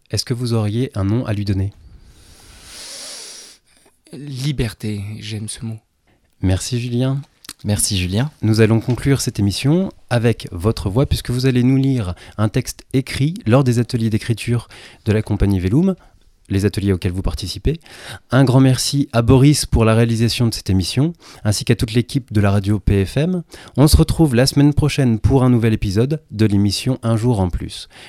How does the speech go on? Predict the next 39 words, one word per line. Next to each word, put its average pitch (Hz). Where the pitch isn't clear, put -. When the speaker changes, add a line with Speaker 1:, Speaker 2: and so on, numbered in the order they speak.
Speaker 1:
Vous 123
pouvez 139
retrouver 127
toutes -
les 127
émissions 120
en 120
podcast 120
sur 151
le 143
site 123
internet 107
radio 110
P 95
F -
M 95
point 85
com 143
ou 123
sur 123
compagnie 117
vellum 95
point 85
com. 143
Vous 110
y 123
trouverez 107
également 113
toutes -
les 107
informations 95
sur 117
le 95
projet 92
théâtral 107
Un 98
jour 95
en 85
plus. -